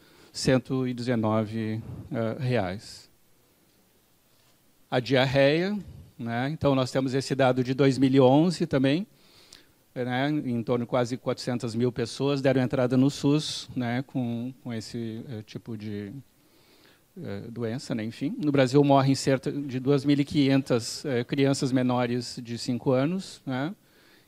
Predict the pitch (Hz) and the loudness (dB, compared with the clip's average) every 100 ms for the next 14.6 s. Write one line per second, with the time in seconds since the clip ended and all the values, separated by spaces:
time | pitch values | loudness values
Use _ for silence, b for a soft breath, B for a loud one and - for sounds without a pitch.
0 | _ 151 170 226 - _ _ _ _ _ | _ -6 -4 -6 -12 _ _ _ _ _
1 | - 165 160 180 156 190 165 151 151 - | 4 4 6 2 4 6 8 8 6 4
2 | 147 - 151 165 208 - 147 139 143 185 | 0 2 2 4 2 -4 0 2 4 2
3 | 220 185 131 135 139 135 135 - 135 147 | -2 0 0 2 2 2 0 -2 -2 0
4 | 135 135 151 143 147 151 165 143 139 139 | 2 0 2 -2 -2 -4 -2 0 0 0
5 | - 151 160 147 139 131 139 147 147 b | -2 -2 0 2 2 0 0 0 -2 b
6 | b b 151 147 151 - 120 104 - - | b b -2 0 0 0 0 0 -6 -14
7 | - 113 127 143 117 110 113 110 - 113 | -6 -4 -4 -6 -6 -6 -6 -6 -6 -6
8 | 110 127 120 b b b b b 123 117 | -4 -4 -6 b b b b b -4 -2
9 | 113 104 123 117 117 - - - 135 117 | -4 -4 -4 -4 -6 -10 -16 -4 -2 -2
10 | 104 101 104 107 151 - b b b b | -4 -6 -6 -8 -10 -18 b b b b
11 | b _ 120 120 113 113 110 113 120 110 | b _ -2 0 0 0 -2 -2 -2 0
12 | 143 120 117 113 113 - 120 110 110 107 | 2 2 2 0 -2 0 -2 0 -2 -4
13 | - 107 110 135 - 160 208 143 139 147 | -4 -4 -4 -6 -4 -4 0 0 4 4
14 | 143 - 139 - - - | 4 -2 -6 -6 -14 -16